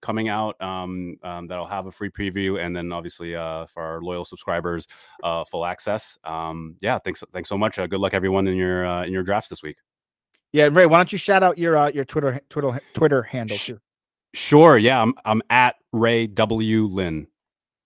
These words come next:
Speaker 1: L I N. Yep.
Speaker 2: All right, Ray, man, it's been an absolute pleasure. Um, everyone out there, have a great, fantastic, magical, chill Sunday.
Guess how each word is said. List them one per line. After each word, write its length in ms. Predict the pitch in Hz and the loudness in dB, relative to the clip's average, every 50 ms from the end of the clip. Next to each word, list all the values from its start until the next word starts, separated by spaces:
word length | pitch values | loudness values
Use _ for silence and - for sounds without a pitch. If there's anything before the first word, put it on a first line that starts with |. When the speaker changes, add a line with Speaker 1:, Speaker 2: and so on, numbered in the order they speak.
| _ _ _ - | _ _ _ -6
Speaker 1:
L 180 | 107 107 110 | -4 -2 -2
I 200 | 107 101 104 104 92 | -2 -2 -4 -4 -6
N. 380 | 101 95 90 80 76 78 85 _ _ | -6 -6 -6 -6 -8 -10 -12 _ _
Yep. 180 | - 101 104 - _ _ _ _ _ _ _ _ _ _ _ _ _ - | -8 -8 -8 -8 _ _ _ _ _ _ _ _ _ _ _ _ _ -6
Speaker 2:
All 140 | 117 131 151 | -2 2 6
right, 220 | 170 196 196 160 | 6 6 6 6
Ray, 180 | 156 160 165 165 | 6 6 6 6
man, 240 | 160 175 170 165 170 | 6 2 2 0 0
it's 140 | 151 131 | -2 -4
been 120 | 156 175 170 | -2 -2 0
an 60 | 175 | 0
absolute 320 | 180 180 175 - 190 165 | 0 0 0 -2 -4 -2
pleasure. 420 | - 190 185 180 165 185 185 170 - _ _ _ _ _ _ - | 2 2 2 2 4 2 2 2 0 _ _ _ _ _ _ 0
Um, 360 | 135 143 139 131 131 123 _ - | 0 2 2 0 -2 -6 _ -6
everyone 300 | - 156 165 170 170 165 | -4 -2 0 2 4 4
out 160 | 165 170 165 - | 4 4 4 4
there, 320 | 185 180 175 170 143 _ _ - | 6 6 6 6 4 _ _ -10
have 200 | 143 - 156 147 | -8 -6 -4 -4
a 40 | 143 | -6
great, 520 | 131 123 - 139 139 151 160 170 175 - _ _ _ | -6 -8 -8 -4 0 0 0 0 -2 -6 _ _ _
fantastic, 760 | - 143 135 - - - - 160 160 143 - - 160 147 - | -12 -12 -12 -12 -10 -6 -4 -4 -4 -4 -4 -6 -8 -8 -8
magical, 760 | 135 135 143 151 147 160 139 160 143 - 151 135 98 80 - _ _ _ _ _ _ | -8 -8 -6 -4 -4 -4 -4 -6 -8 -8 -8 -8 -8 -10 -16 _ _ _ _ _ _
chill 480 | - - - - 165 165 165 165 143 - _ _ | -10 -4 2 4 6 8 8 6 4 0 _ _
Sunday. 600 | - - - - 160 160 165 156 160 156 156 147 | -18 -8 -2 2 2 4 4 4 4 4 4 0